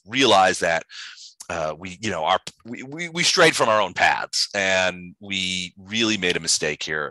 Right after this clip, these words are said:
And so we have reconciled that, and it's, and it's due to you guys, uh, and your, and your bravery in going to retrieve this material."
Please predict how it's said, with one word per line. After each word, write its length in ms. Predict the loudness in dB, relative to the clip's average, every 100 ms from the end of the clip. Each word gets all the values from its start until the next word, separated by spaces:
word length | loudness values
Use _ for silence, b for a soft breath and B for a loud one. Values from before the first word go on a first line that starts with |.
| -10
And 120 | -6
so 520 | -4 -2 -4 -4 -8 B B B
we 120 | -8 -2
have 300 | -2 -2 0
reconciled 540 | 0 4 6 6 6
that, 280 | 6 6 4
and 160 | 2 0
it's, 300 | 0 0 0
and 100 | -2
it's 160 | -4 -4
due 180 | -4 -4
to 160 | -4 -6
you 180 | -10
guys, 460 | -2 0 2 0 -4 B B B
uh, 260 | -2 2 2 4
and 220 | 2 4
your, 240 | 2 0 2
and 180 | 2 4
your 100 | 2
bravery 640 | 0 2 2 2 -2 -2
in 140 | -2 -4
going 340 | -2 -2 -4 -8
to 360 | -8 -10 -12 -14
retrieve 440 | -10 -4 -2 -2
this 220 | -2 -2
material." 500 | -4 -4 -2 -2 -2